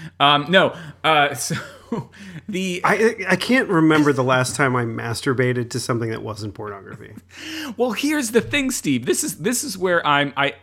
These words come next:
Speaker 1: and you haven't seen it, so you can't tell me exactly, but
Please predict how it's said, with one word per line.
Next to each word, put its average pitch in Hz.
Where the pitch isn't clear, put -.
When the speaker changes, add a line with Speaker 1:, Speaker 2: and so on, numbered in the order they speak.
Speaker 1:
and 143
you 185
haven't 151
seen 196
it, 143
so 139
you 143
can't 143
tell 147
me 147
exactly, 117
but 120